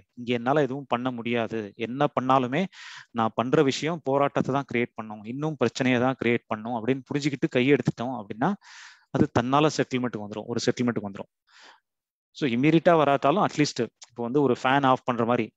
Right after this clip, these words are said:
Fan off பண்ணீங்கன்னா ஸ்லோவா speed, அதுக்கு நீங்க பவரை ஆஃப் பண்ணிட்டீங்கன்னா அந்த power இல்லாம ஃபேன் சு-, தனியா சுத்த முடியாது.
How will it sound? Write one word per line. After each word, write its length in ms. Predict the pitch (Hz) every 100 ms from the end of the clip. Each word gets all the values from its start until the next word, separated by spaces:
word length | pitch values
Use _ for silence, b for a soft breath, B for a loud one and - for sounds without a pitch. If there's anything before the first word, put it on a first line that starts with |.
| _ _ b b _
Fan 240 | - 139 147
off 160 | 135
பண்ணீங்கன்னா 320 | 127 135 185 185
ஸ்லோவா 400 | - 151 160 165
speed, 340 | - 156 143
அதுக்கு 260 | 120 113 123
நீங்க 160 | 120 117
பவரை 340 | - 131 165 165
ஆஃப் 220 | 143 143
பண்ணிட்டீங்கன்னா 400 | 143 131 135 165
அந்த 120 | 139 123
power 280 | 127 151 147
இல்லாம 340 | 139 147 143
ஃபேன் 260 | - 135 139
சு-, 200 | - 127
தனியா 260 | 110 120 135
சுத்த 220 | - -
முடியாது. 320 | 120 107 101